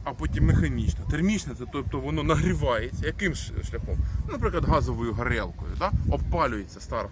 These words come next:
фарба, потім береться болгарка, обична болгарка. Знаєте, К П гарантія? Є болгарка така штука. Її ще називають турбінка, да? Як її ще називають? Ушем, да? І це все чухається. І ви не повірите, стає красиво.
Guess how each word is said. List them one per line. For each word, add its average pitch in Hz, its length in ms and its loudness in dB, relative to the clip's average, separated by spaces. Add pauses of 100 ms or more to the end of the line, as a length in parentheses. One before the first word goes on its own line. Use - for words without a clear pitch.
фарба, 196 300 -6 (360)
потім 196 140 0
береться 175 280 4
болгарка, 185 600 4 (580)
обична - 360 4
болгарка. 117 400 2
Знаєте, 233 380 10
К - 100 0
П - 120 0
гарантія? 110 420 -2
Є - 60 0
болгарка 131 680 2
така - 200 -4
штука. - 200 -6 (640)
Її 127 140 2
ще - 100 0
називають 107 320 -4
турбінка, 139 600 0
да? 139 160 2
Як 139 80 8
її - 140 8
ще - 100 4
називають? - 300 8
Ушем, 110 500 4 (180)
да? 185 140 0 (1080)
І 202 80 2
це 220 120 -2
все 185 160 -2
чухається. - 600 -2 (1120)
І 165 120 2
ви 196 140 4
не 214 100 6
повірите, 208 600 2 (680)
стає 180 320 2
красиво. 190 640 2